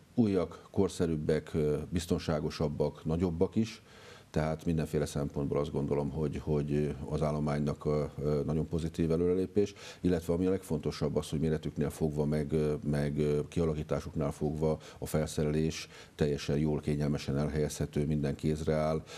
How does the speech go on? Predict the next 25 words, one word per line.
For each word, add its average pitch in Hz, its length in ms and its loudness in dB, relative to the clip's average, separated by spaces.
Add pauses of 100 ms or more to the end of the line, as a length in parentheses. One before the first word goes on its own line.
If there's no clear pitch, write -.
(100)
a 78 60 -2
lövedékálló 78 600 2
mellényeknek 76 600 0
külön, 73 360 0 (100)
ö, 71 300 2
fakja 78 340 0
van 73 140 0
hátul 76 300 -2
a 69 40 0
csomagtartóba, 73 880 0 (340)
a 78 240 2
baleset 78 360 -2
helyszínelésre 73 580 0
használt 71 360 -2
szánt 71 260 -4
autóknál 73 520 -2
ott 71 140 -4
is - 200 -6
sokkal - 300 -4
jobban 73 220 0
el 69 100 0
lehet 69 160 -2
az 67 80 -6
eszközöket 71 460 -4
helyezni, - 480 -2